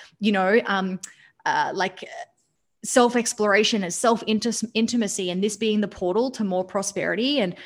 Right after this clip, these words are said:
building desire-led businesses and, and informing your own strategies. I get that that's unsexy. Like, I get that. It's why I feel like it's taken me a while to have this conversation and bring it to the industry. But I believe that it is so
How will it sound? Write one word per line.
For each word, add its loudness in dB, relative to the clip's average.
building 6
desire-led 2
businesses -2
and, -6
and -2
informing 4
your 2
own -4
strategies. -4
I 0
get 0
that -10
that's -4
unsexy. -6
Like, -6
I 0
get -2
that. 0
It's -8
why 4
I -6
feel -4
like -2
it's -6
taken 2
me 10
a 10
while 4
to 4
have 2
this 2
conversation -4
and -6
bring 0
it 0
to -2
the -2
industry. -2
But -8
I -4
believe -2
that -6
it -4
is -4
so -2